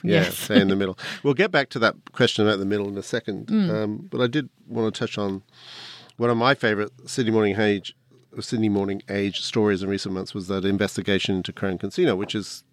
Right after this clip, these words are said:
Speaker 1: ongoing.
Speaker 2: Yep.
Speaker 1: Linking, uh, some very interesting Chinese hi-, high rollers and influencers and money laundering and various
Speaker 2: Yep.
Speaker 1: other things.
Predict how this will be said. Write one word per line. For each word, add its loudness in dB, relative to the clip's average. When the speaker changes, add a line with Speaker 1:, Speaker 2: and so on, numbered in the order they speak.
Speaker 1:
ongoing. 2
Speaker 2:
Yep. -8
Speaker 1:
Linking, 2
uh, 2
some -8
very 2
interesting 0
Chinese 2
hi-, -4
high -4
rollers 0
and 4
influencers 0
and -8
money 0
laundering -2
and 0
various 0
Speaker 2:
Yep. -4
Speaker 1:
other -8
things. -4